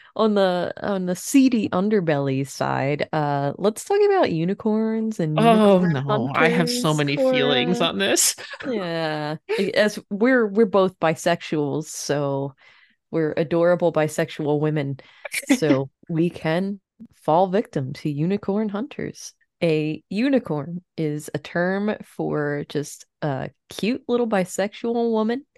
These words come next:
Speaker 1: who will have just a relationship, will be, like, in a throuple triad kind of situation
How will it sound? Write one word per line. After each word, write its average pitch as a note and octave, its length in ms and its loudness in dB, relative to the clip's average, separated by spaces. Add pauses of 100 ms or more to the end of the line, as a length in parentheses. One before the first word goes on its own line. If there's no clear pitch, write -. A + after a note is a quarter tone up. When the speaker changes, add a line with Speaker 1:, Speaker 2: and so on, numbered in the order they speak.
(680)
Speaker 1:
who D3 580 -4
will C3 420 -2
have C3 440 -6
just - 480 -8 (160)
a D#3 80 -6
relationship, F3+ 720 -6
will D#3+ 260 0
be, G3 400 0
like, D3+ 320 0 (240)
in E3+ 140 2
a F3+ 60 0
throuple D#3+ 640 -4
triad D3+ 720 -6
kind D#3 240 -2
of D3+ 60 -4
situation A#2+ 960 -6